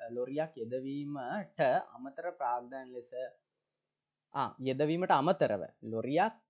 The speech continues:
යෙදවීමට අමතරව ප්‍රාග්ධනයේ විදිහට ලක්ෂ පහළොවක මුදලක් එදිනම බැංකු ගිණුමක් ආරම්භ කර එහි තැන්පත් කරන ලදී. දැන් මොකද්ද වෙලා තියෙන ළමයි, මේ අයිතිකාරයා ව්‍යාපාරයට ප්‍රාග්ධනයේ විදිහට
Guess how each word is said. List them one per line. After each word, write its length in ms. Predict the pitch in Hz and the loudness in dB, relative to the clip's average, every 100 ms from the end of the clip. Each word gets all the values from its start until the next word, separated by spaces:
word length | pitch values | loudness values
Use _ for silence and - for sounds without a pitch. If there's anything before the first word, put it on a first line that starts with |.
| _ | _
යෙදවීමට 640 | 127 113 127 131 135 151 147 | -8 -4 -2 -2 -2 0 0
අමතරව 560 | 117 127 165 165 147 117 151 349 _ _ _ _ 123 | 0 0 2 4 4 4 2 2 _ _ _ _ 2
ප්‍රාග්ධනයේ 720 | 120 127 156 151 156 160 160 | 6 6 4 0 0 0 -2
විදිහට 460 | 156 165 170 160 151 165 - _ _ _ _ _ _ - | -2 0 0 2 2 2 -4 _ _ _ _ _ _ 0
ලක්ෂ 300 | 131 131 - 175 | 4 4 4 0
පහළොවක 420 | 165 160 156 160 | 2 2 2 2
මුදලක් 400 | 156 151 160 208 | -2 0 2 2
එදිනම 380 | 135 143 151 156 196 277 143 | 0 -2 -2 0 -2 -4 -6
බැංකු 380 | 143 131 143 156 | -4 -4 -6 -10
ගිණුමක් 460 | 156 151 151 147 | -8 -6 -8 -4
ආරම්භ 380 | 131 131 139 143 | -2 -2 -4 -6
කර 120 | 139 180 | -4 -4
එහි 160 | 165 | -2
තැන්පත් 380 | 156 143 147 139 - | -4 -4 -4 -8 -6
කරන 260 | 139 160 | -6 -4
ලදී. 240 | 156 127 123 | -4 -4 -4
දැන් 160 | 147 | -4
මොකද්ද 320 | 143 143 151 | -6 -6 -4
වෙලා 280 | 156 147 139 | -2 -2 -2
තියෙන 220 | 139 143 | -4 -8
ළමයි, 260 | 143 147 147 | -10 -10 -10
මේ 160 | 139 139 | -10 -12
අයිතිකාරයා 720 | 123 - - 139 135 147 185 | -14 -18 -8 -2 0 2 2
ව්‍යාපාරයට 760 | 143 123 127 - 135 135 135 - | 0 0 0 -2 -2 0 -4 -6
ප්‍රාග්ධනයේ 720 | 120 107 113 120 131 131 131 | -2 0 -2 -4 -6 -6 -8
විදිහට 380 | 127 135 147 | -6 -4 -2